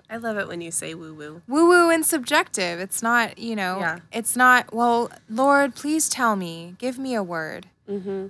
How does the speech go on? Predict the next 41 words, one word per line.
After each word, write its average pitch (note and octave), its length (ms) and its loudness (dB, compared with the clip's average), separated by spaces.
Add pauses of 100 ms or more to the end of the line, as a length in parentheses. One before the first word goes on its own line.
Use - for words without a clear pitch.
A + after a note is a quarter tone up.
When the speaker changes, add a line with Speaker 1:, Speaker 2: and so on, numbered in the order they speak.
Speaker 2:
What's A#3 260 0
the B3 120 -4
best G#3+ 340 0
thing G3+ 200 -8
for G#3 160 -14
me G3+ 160 -10
to - 160 -14
do G3 200 -12
to F#3 180 -12
this F#3 200 -8
person, F3+ 460 -12
for G#3 200 -12
this F#3 180 -4
person F#3 420 -6
in F3 100 -12
this F3+ 200 -10
moment?" E3+ 420 -14 (180)
Speaker 1:
Yeah. F3 220 -16 (120)
Speaker 2:
God A#3 280 4
gives A3+ 240 -4
us - 220 -4
every A3 340 -2
single G#3 460 -2
thing. E3+ 500 -14
I F#3+ 60 -8
mean, F#3+ 320 -8
it, F#3+ 160 -8 (800)
the G#3 100 -2
word G#3+ 240 -2
of G#3+ 100 -6
God G3 200 0
is, G3+ 360 -8
is G3+ 160 -8
sufficient F#3+ 640 -6
to F3+ 180 -8
equip F3 300 -14 (840)
the G#3+ 80 -8
man F#3+ 240 -4
of F#3+ 100 -6
God F3 300 -8
for F3 380 -12